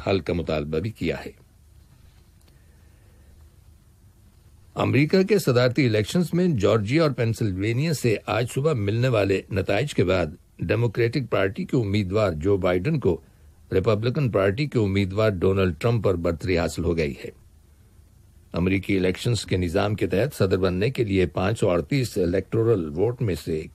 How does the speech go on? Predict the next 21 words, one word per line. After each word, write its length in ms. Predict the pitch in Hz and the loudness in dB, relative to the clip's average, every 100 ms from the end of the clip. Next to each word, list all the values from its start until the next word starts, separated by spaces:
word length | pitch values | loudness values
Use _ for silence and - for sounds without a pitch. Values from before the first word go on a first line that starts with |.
| - | -6
कम 180 | 110 113 | -2 -2
से 80 | - | -4
कम 240 | 90 80 73 | -4 -4 -2
दो 180 | 101 110 | -2 0
सौ 140 | 110 | -2
सत्तर 380 | 107 107 113 95 101 | -2 -2 -2 -2 0
वोट 180 | 92 | -2
दरकार 400 | 78 82 - 82 | 0 -4 -2 -2
होते 300 | - - - | -2 -4 -6
हैं। 160 | - - - - - - - - _ - - - - | -10 -14 -20 -20 -20 -20 -20 -20 _ -20 -20 -20 -8
जॉर्जिया 460 | 80 98 101 113 123 | 0 2 2 4 2
और 60 | |
पेंसिल्वेनिया 720 | 98 101 98 95 98 110 165 | 2 -4 -4 -2 -2 -2 0
में 200 | 127 98 87 | 0 0 -2
ट्रंप 340 | - 123 123 | -2 -2 0
पर 140 | 107 90 | -2 0
बढ़तरी 360 | 95 95 120 | -2 0 0
हासिल 320 | 101 87 101 | 0 -2 -4
जाने 300 | 90 90 113 | -2 -2 -2
के 100 | 143 | -2
बाद 280 | 98 82 73 | 0 -2 -4